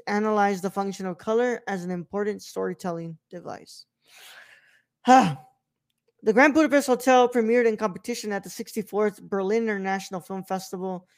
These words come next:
on February sixth, twenty fourteen. The French thea-, the French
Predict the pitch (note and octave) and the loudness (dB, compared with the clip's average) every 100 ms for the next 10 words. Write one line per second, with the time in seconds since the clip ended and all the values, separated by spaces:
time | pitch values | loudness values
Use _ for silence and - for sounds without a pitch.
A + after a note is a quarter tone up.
0 | _ - F#3+ F#3 G3+ F#3+ F#3 - A#3+ - | _ -6 -4 -2 0 0 -2 -4 -8 -6
1 | G3 F#3 F#3 - A#3+ A3 - G#3+ G3+ - | -6 -4 -6 -6 -6 -4 -6 -6 -6 -10
2 | - G#3 G3 - - F3+ A3+ C4 C4 - | -4 -2 -2 -6 -12 -4 0 0 -2 -12